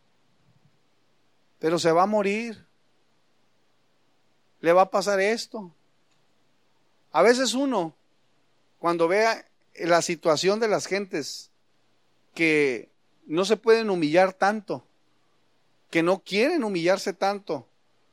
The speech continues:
que no quieren perseverar en eso,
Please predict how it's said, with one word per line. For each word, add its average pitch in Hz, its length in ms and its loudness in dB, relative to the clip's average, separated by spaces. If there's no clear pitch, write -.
que 165 140 -2
no 196 100 2
quieren 247 560 2
perseverar 175 760 6
en 214 140 -2
eso, 214 440 -4